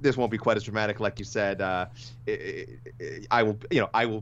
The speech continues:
beat Merab Dvalishvili in a fight to prove that I deserve another title shot. So that makes a lot of sense. I went in a somewhat more boring direction. Uh, I guess maybe t-, I want to remove him from the Sterling Serra-Longo feud. Uh,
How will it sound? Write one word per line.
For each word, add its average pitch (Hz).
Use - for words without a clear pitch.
beat 123
Merab 101
Dvalishvili 95
in 95
a 87
fight 95
to -
prove 87
that 85
I 78
deserve 78
another -
title -
shot. -
So 151
that 196
makes 208
a 175
lot 147
of -
sense. -
I 196
went 233
in 170
a 147
somewhat 147
more 117
boring 107
direction. 98
Uh, 101
I 113
guess 123
maybe 117
t-, -
I 113
want 110
to 110
remove 101
him 175
from 147
the 151
Sterling 147
Serra-Longo 139
feud. 147
Uh, 104